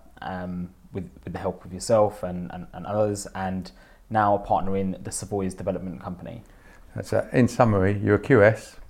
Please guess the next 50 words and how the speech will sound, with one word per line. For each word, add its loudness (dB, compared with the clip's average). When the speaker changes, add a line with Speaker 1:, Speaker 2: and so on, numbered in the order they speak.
Speaker 1:
Yeah. -2
Speaker 2:
an 4
investor. 6
Speaker 1:
Yeah. -4
Speaker 2:
You 0
run 6
My 8
Tours. 2
Speaker 1:
Correct. -2
Speaker 2:
And -2
now 2
a 2
partner 4
in 0
Savoy 0
Developments. -2
Speaker 1:
Yeah, 0
when -2
you 2
say 6
it 6
like 8
that, 8
it 0
sounds 0
like -6
I'm -4
doing 0
a 0
lot, 8
but, 4
um, 4
but -2
yeah, 4
it's 2
a, 0
it's 0
a 6
natural 2
progression. -2
It's, -8
it's -10
happened -4
over -2
a -6
number -4
of -10
years. -10
Speaker 2:
And 6
with 4